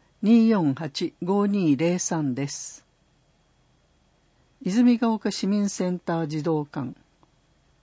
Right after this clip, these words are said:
ポーセリンアート、お皿の焼き付け。時、令和四年一月二十二日土曜、午前十時から十一時三十分。ところ、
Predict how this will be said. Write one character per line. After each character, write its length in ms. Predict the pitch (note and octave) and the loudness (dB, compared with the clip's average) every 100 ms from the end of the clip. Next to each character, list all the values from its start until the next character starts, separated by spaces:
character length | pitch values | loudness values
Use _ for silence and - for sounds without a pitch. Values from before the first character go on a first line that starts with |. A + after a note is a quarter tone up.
| _ _ _ _ | _ _ _ _
ポ 120 | A3+ | -4
ー 40 | A#3+ | -2
セ 220 | - A3 | -4 -4
リ 180 | G3 F#3 | -2 -4
ン 120 | F#3 | -6
ア 180 | - D#3 | -6 -6
ー 60 | - | -6
ト、 220 | - B2+ _ _ _ _ _ | -10 -12 _ _ _ _ _
お 80 | E3 | -6
皿 320 | E3+ A#3 A3+ | -2 0 0
の 160 | G3+ F3 | -2 -2
焼 300 | C#3 - D#3 | -2 -2 -6
き 40 | |
付 360 | - - C#3+ - | -8 -10 -10 -10
け。 0 | - _ _ _ _ _ _ _ _ | -18 _ _ _ _ _ _ _ _
時、 340 | - F#3 G3+ - _ _ _ G#3 | -8 -6 -6 -10 _ _ _ 0
令 200 | A#3+ F3+ | 2 2
和 140 | C#3 | 2
四 180 | C#3 D3+ | 2 0
年 300 | F3+ F3 E3 | 0 -2 -4
一 240 | D#3 - A3 | -6 -4 -4
月 260 | A3 G#3 | -4 -2
二 180 | F#3+ G#3 | -2 -2
十 300 | F3 C#3+ C3 | 0 0 2
二 180 | C#3+ D#3+ | 2 4
日 400 | D#3 D3 C3 B2+ | 2 0 -8 -8
土 160 | C#3+ D#3+ | -2 2
曜、 240 | F#3 C3 - _ _ _ _ - | 2 0 -6 _ _ _ _ 0
午 140 | A#3+ | 2
前 220 | G3+ F#3 | 2 0
十 220 | D3 G3+ F#3 | 2 4 4
時 160 | D3 | 2
か 100 | D3+ | -2
ら 160 | C#3 C#3 | -2 0
十 240 | C3 G#3+ | 0 0
一 240 | G#3 - D#3 | 0 -4 -4
時 120 | C3+ | -4
三 280 | - E3+ F3 | -2 -2 -2
十 120 | D#3+ | -4
分。 400 | - - B2+ B2 _ _ _ _ _ _ _ | -6 -8 -6 -6 _ _ _ _ _ _ _
と 100 | - | -6
こ 120 | F3 F#3 | -4 -2
ろ、 180 | F3 | -4